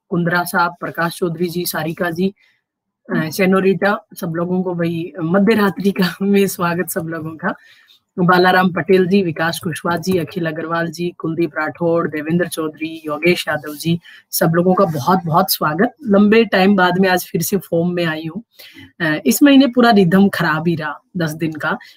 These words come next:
क्योंकि starting में कुछ test series दे रखी थी, अ, जो कि आपको interest नहीं दे रही थी। अ,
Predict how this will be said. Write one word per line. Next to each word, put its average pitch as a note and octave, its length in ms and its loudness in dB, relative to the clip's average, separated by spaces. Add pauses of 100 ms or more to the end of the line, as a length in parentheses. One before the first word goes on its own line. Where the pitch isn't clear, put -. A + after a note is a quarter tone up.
(120)
क्योंकि F#3 240 0
starting G#3+ 440 0
में G#3+ 100 0
कुछ G#3 220 -2
test F#3 240 0
series G#3 160 0
दे G3+ 160 4
रखी G3 260 -2
थी, G3+ 340 0
अ, - 40 -14 (140)
जो E3+ 280 0
कि E3+ 140 -4
आपको D#3+ 360 -4
interest D#3 400 -4
नहीं F3 160 2
दे E3 140 -6
रही D#3+ 140 -12
थी। F3+ 180 -4
अ, - 800 -4